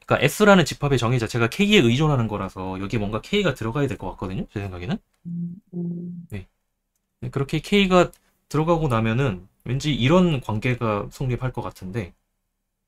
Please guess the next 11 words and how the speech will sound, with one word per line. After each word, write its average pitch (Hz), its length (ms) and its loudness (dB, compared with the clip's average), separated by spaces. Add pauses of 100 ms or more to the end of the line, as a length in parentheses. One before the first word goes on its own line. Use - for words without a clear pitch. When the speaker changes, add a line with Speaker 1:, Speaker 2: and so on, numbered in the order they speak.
(640)
Speaker 1:
S, 143 540 -2 (460)
뭐, - 220 -10 (120)
K, 170 460 -4 (1800)
케이원, 160 580 0 (380)
그다음에 123 460 -6 (760)
요거 120 240 -6 (600)
에스케이 - 1040 -8
투. - 220 -12 (340)
그러니까 123 240 -2 (360)
케이원, 170 520 0
케이투. 113 500 -8